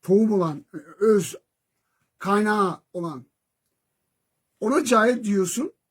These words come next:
O cahillikten, o cahillikten sen geldin. Anan geldi, ataların geldi, hepsi geldi. İşte burada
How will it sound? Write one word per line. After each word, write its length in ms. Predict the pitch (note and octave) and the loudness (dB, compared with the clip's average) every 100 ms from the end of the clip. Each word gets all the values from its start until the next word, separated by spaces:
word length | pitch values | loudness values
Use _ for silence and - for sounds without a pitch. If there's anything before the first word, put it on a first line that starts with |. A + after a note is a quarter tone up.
| _ _ - | _ _ -8
O 140 | A3 | -6
cahillikten, 720 | A3 A#3 A#3 A#3+ B3 B3 D#4 D4+ | -2 -2 0 0 -2 -4 -4 -4
o 120 | A#3+ | -8
cahillikten 580 | G#3+ A#3 A#3 A3 - C#4+ | -4 0 0 -4 -6 -4
sen 260 | - D#4+ G#4+ | -2 -2 0
geldin. 380 | D#4 G#3+ D4+ - _ _ _ _ _ _ _ _ _ _ _ _ _ _ - _ _ _ _ - | -2 -2 -6 -12 _ _ _ _ _ _ _ _ _ _ _ _ _ _ -20 _ _ _ _ -4
Anan 320 | B3+ C4+ C4+ | 0 2 2
geldi, 480 | B3 F#3 E3+ G3 D#4 _ _ _ _ | 4 2 2 -4 -6 _ _ _ _
ataların 500 | - G#3 A#3 B3 C4 | -12 -8 -2 0 2
geldi, 500 | A#3 G3 E3 F#3 E4 - _ | 2 0 0 -4 -4 -12 _
hepsi 320 | - A#3 - A#3 | -12 -12 -8 -4
geldi. 420 | A3+ G#3+ G#3 - _ _ _ _ _ _ _ _ _ _ _ _ _ | -4 -4 -6 -10 _ _ _ _ _ _ _ _ _ _ _ _ _
İşte 320 | - G#3 E3+ | -6 -4 0
burada 500 | C#4+ C4+ B3 D4 E4+ | 0 2 0 0 -4